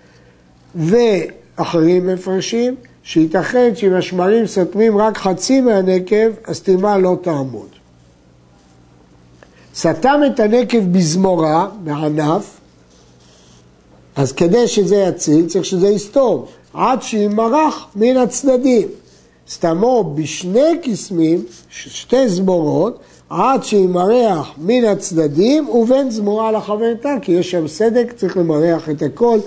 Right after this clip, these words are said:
כדי שיקרא צמיד פתיל. וכן נסר, שהוא נתון על פי התנור, הוא מרח מן הצדדים, הציל. היו שני נסרים, עד שימרח מן הצדדים ובין נסר לחברו.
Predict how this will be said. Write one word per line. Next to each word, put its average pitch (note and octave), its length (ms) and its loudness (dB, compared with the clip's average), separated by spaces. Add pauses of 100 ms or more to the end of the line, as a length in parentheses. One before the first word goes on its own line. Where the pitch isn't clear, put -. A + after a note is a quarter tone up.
(240)
כדי F3+ 280 2
שיקרא F3 580 0
צמיד D#3 360 -2 (100)
פתיל. B2 360 -10
וכן A#3+ 360 2
נסר, A#3 300 0 (500)
שהוא F#3+ 220 2
נתון G#3+ 320 2
על A#3+ 200 2
פי A#3+ 160 2
התנור, G3+ 520 0
הוא E3 160 -2
מרח F#3 580 0
מן A3 180 0
הצדדים, F#3 760 0 (120)
הציל. F#3 460 0 (400)
היו F3+ 240 2
שני G#3 360 0
נסרים, E3 720 -2
עד G#3+ 280 -2
שימרח F#3 800 0 (260)
מן A#3 260 2
הצדדים D#3+ 760 0 (300)
ובין E3+ 480 2
נסר D#3+ 420 0
לחברו. G#3 600 0